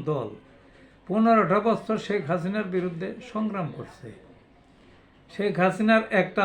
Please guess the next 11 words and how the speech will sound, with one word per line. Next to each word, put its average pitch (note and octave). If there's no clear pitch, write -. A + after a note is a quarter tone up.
লুমও G#3
হেলাইতে G#3+
পারে C#3+
নাই C3+
তারা। -
পারে F#3+
নাই A#3
কেন? A#3
তারা C3
সংগ্রাম B3+
করছে A3+